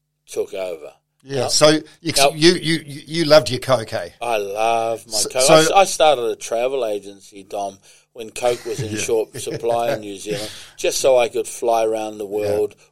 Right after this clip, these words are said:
Speaker 1: when it ran out. How crazy is that shit?
Speaker 2: So I'm, I'm guessing, like, it, it started as, um, like, like a fun thing. So you'd, you'd do a show, whatever, have, have a, have a bag of gear, and then, uh,
Speaker 1: Uh, so the first time I tried Coke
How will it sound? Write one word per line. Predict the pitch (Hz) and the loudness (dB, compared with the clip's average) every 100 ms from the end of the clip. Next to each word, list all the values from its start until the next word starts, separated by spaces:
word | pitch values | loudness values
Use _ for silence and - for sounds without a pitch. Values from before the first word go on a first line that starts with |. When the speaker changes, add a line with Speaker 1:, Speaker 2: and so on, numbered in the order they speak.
| _ | _
Speaker 1:
when | 120 110 | -12 -10
it | 107 | -10
ran | 123 107 98 | -8 -10 -8
out. | 107 90 - | -8 -8 -12
How | - 147 147 | -10 -6 -6
crazy | - 131 123 110 92 98 | -8 -6 -6 -6 -12 -14
is | 82 101 | -14 -16
that | 95 92 - | -12 -12 -10
shit? | - - - _ | -12 -10 -14 _
Speaker 2:
So | - 190 | 0 2
I'm, | 196 190 | 2 4
I'm | 208 185 | 2 4
guessing, | 220 - 196 | 0 0 2
like, | 160 151 | 2 2
it, | - | -4
it | 151 127 | -4 0
started | - 143 165 139 | 6 8 8 8
as, | 135 113 | 6 10
um, | 120 107 101 | 8 8 0
like, | 131 123 - | -2 -4 0
like | 135 | 0
a | 120 | 4
fun | 139 127 | 4 4
thing. | 110 98 - | -4 -8 -12
So | _ - | _ -2
you'd, | 131 120 117 | 0 -2 -4
you'd | 127 131 | -6 -2
do | 113 | 0
a | |
show, | - 117 113 | 2 2 0
whatever, | 113 110 110 | -2 -4 -4
have, | 110 120 | -4 -8
have | 113 113 | -8 -8
a, | 104 98 | -8 -10
have | 120 | -10
a | 113 | -6
bag | 113 110 | -6 -6
of | 98 | -8
gear, | 98 104 85 - _ _ | -10 -8 -10 -16 _ _
and | 120 | -8
then, | 120 117 | -4 -2
uh, | 113 110 113 143 147 | 0 2 2 2 0
Speaker 1:
Uh, | - | -2
so | - 160 | 2 2
the | 151 | 2
first | 151 208 226 - | 0 0 0 0
time | 170 160 | -2 0
I | 147 | 0
tried | 135 - 139 127 - | -2 0 0 0 -2
Coke | - 151 127 - - | -2 2 2 0 -20